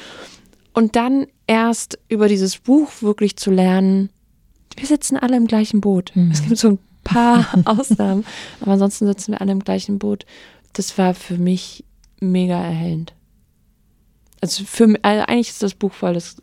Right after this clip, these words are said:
Speaker 1: äh, Geschenk gewesen für mich selber. <laughs>
Speaker 2: Das hab ich mich nämlich auch gefragt, ob du sozusagen, äh, in dir selbst damit auch auf-, bisschen aufräumen kannst oder ob auch, ähm, Kinder, egal ob, äh, Töchter oder Söhne,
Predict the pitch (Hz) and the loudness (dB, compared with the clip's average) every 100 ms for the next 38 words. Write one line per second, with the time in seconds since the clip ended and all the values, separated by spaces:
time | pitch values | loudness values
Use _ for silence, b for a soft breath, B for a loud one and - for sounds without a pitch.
0 | - 165 170 170 175 175 - _ - 170 | -8 -6 -6 -8 -4 -4 -4 _ -6 2
1 | 175 160 170 - 175 175 - 175 202 214 | 4 4 0 0 0 0 2 2 4 2
2 | - 330 - 415 - - 277 269 285 269 | 2 2 2 2 0 0 0 -4 -4 0
3 | 262 240 - 302 - 190 185 196 - 202 | 0 0 -2 -2 0 0 0 -2 0 2
4 | 196 - 202 196 B B B B - 190 | 2 0 0 0 B B B B 2 2
5 | 185 - - - - 220 208 175 220 - | 2 -4 -14 -20 2 6 6 4 2 2
6 | 247 247 233 - - 220 240 - - 220 | 0 0 -2 -8 -4 -2 -2 -4 -10 -8
7 | 240 233 - 240 240 226 254 359 - - | -4 -4 -2 0 0 0 -4 -6 -10 -2
8 | 214 226 233 233 220 214 - 208 - - | 2 2 2 -2 -2 -4 -4 -4 -4 -14
9 | B B B - 202 196 190 185 185 202 | B B B -2 2 4 4 2 -2 -4
10 | - 247 285 180 - 196 190 220 202 170 | 0 2 2 0 -2 -2 0 2 2 0
11 | - 180 180 180 185 190 - 196 226 180 | -2 -2 -2 -6 -10 -8 -4 -4 -2 -2
12 | 170 214 196 180 | 0 2 2 0